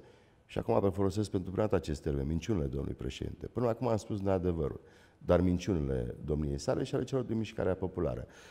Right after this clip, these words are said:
Și fractura logică în, din discursul domnului președinte. Pe de o parte, dânsul vorbește de unitatea dreptei,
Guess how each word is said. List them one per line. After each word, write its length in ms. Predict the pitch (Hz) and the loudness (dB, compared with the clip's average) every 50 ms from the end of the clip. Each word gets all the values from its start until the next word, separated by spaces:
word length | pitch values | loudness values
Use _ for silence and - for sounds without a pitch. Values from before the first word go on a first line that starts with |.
| - - - | -20 -20 -10
Și 160 | - - 113 | -4 -4 0
fractura 480 | - - 107 104 - - 131 123 117 | 6 6 6 6 6 6 8 10 10
logică 760 | 113 113 113 113 113 98 78 78 78 73 - 78 69 62 60 - - - - - _ _ _ _ _ _ _ _ _ - | 12 12 10 10 8 8 6 2 -2 0 2 2 2 2 0 -4 -8 -20 -20 -20 _ _ _ _ _ _ _ _ _ -2
în, 200 | 80 78 76 67 67 71 76 | 0 0 0 0 -2 -4 -4
din 160 | 73 73 76 | -2 0 0
discursul 500 | 73 69 69 - - 85 78 73 - 78 - - | 0 -2 -4 -6 -4 -4 -4 -4 -4 -8 -8 -6
domnului 340 | - 76 73 69 69 65 65 | -2 -2 0 0 0 -4 -4
președinte. 640 | - 62 67 - - - - 69 69 - - - - _ - - - - - _ _ | -6 -6 -8 -8 -8 -10 -10 -12 -14 -14 -16 -20 -20 _ -20 -20 -20 -20 -20 _ _
Pe 80 | - 78 | 0 4
de 60 | 87 | 6
o 60 | 90 | 8
parte, 280 | 90 101 92 92 92 82 | 10 10 8 8 6 2
dânsul 340 | 78 90 95 90 - 87 | 4 4 2 2 0 -2
vorbește 420 | 78 78 73 69 87 85 - - 82 | 0 0 0 2 0 0 0 -2 -4
de 120 | 76 82 | 0 0
unitatea 400 | 78 73 73 - 82 78 - 73 | 0 0 2 0 0 2 2 2
dreptei, 560 | 69 65 71 76 71 - - - - - - | 2 2 2 0 0 -2 -4 -12 -10 -10 -10